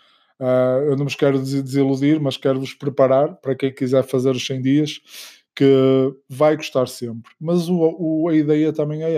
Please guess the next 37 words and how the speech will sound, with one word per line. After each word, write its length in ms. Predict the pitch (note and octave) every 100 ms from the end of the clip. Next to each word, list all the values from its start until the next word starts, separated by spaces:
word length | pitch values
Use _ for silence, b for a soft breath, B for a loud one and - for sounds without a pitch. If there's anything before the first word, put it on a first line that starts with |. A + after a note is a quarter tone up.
| B2+
essa. 280 | A#2+ B2 - b b -
Mas 160 | D3
eu 60 | E3
já 140 | F#3+
não 100 | G3+
sei 180 | F#3 E3+
qual 180 | D#3 D#3+
foi 220 | D#3 D#3
o 80 | D3
dia 140 | D3+
ao 100 | D3
certo, 380 | C#3+ - D3+ D3+
mas 160 | D3+ D3
ali 200 | D#3 D3+
entre 220 | D3+ D3+
o 40 |
oitenta 440 | D3+ D3 D3 D3 D3
e 40 |
o 60 | D3
noventa, 500 | C#3+ C#3+ D3+ D3 D3+
eu 140 | D3
senti, 380 | C#3+ D3 B2+ A#2+
"Pá, 220 | A#2 A2+ - _ _ _ _ _
já 180 | C3 D3+
cheguei 240 | D3+ D#3+ D3+
até 140 | D3
aqui, 400 | C3 C3+ C#3 D3 - _ _ _ -
ainda 220 | D3+ E3
falta 340 | - D#3+ D#3
grande 260 | C#3+ C#3+ C3
parte", 460 | B2+ A2+ C3 C#3+ _ _
porque 560 | B2+ B2+ B2+ C3+ C#3+ D3+
mesmo 340 | D3 D3+ D3+
quando 240 | D3 C#3+ C3+
chegamos 360 | - C#3+ C#3
aos 120 | C#3 C3+
noventa, 540 | C3+ B2+ C3 C3 D3